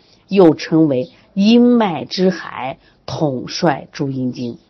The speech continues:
这个我们经常听阳脉之海、阴脉之海，今天知道为什么了吗？因为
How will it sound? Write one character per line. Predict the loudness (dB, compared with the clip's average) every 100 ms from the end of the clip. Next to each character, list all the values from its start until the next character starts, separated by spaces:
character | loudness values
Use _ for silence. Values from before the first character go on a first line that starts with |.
| _ _ _ _ _
这 | 4
个 | 6
我 | 6 6
们 | 4
经 | 2
常 | 0 -4
听 | -2 -2 -2 _ _
阳 | 0 2 4
脉 | 2 2
之 | 2
海、 | 0 0
阴 | 4 6 6
脉 | 2
之 | -2 -8
海， | -8 -16 _ _ _
今 | -2 2
天 | 0
知 | 0
道 | -2 0
为 | 4 4
什 | 4 -8
么 | -10
了 | -14
吗？ | -18 -20 _ _ _
因 | 4 6
为 | 6 2